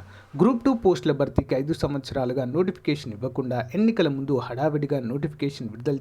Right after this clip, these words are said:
చేసిన సీఎం జగన్మోహన్ రెడ్డి నిరుద్యోగుల ఓట్లు దండుకునే ప్రయత్నం చేస్తున్నారని మరి నిరుద్యోగ సంఘాలైతే, ఆ, ఇక్కడ విమర్శించడం అయితే జరిగింది. మరి ఏపీపీఎస్సీ ద్వారా విడుదల చేసిన నోటిఫికేషన్లో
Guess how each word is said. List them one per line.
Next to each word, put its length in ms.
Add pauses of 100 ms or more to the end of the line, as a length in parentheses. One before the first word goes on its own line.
చేసిన 360
సీఎం 360
జగన్మోహన్ 560
రెడ్డి 300 (360)
నిరుద్యోగుల 560
ఓట్లు 360
దండుకునే 440
ప్రయత్నం 540
చేస్తున్నారని 800 (240)
మరి 160
నిరుద్యోగ 520
సంఘాలైతే, 880 (460)
ఆ, 120
ఇక్కడ 220
విమర్శించడం 720
అయితే 220
జరిగింది. 540 (260)
మరి 220
ఏపీపీఎస్సీ 600
ద్వారా 280
విడుదల 340 (100)
చేసిన 200
నోటిఫికేషన్లో 1080